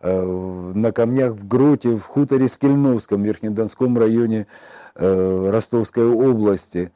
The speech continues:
Невероятная удача сопутствовала исследователям, археологам южархеологии в том, что удалось точно датировать, достаточно точно датировать эти рисунки,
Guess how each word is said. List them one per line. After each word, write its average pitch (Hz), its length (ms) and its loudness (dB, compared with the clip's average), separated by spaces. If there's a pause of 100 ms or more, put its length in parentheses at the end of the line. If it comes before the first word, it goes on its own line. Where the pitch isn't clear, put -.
(100)
Невероятная 156 680 4
удача 143 460 2
сопутствовала 107 1400 2
исследователям, 107 1080 2 (320)
археологам 113 680 2
южархеологии 147 1120 4 (260)
в - 80 -20
том, 165 340 4
что 135 280 0
удалось 135 420 2
точно 135 420 0
датировать, 123 720 2
достаточно 117 680 -2
точно 113 360 -2
датировать 113 600 0
эти 104 180 -4
рисунки, 113 680 -2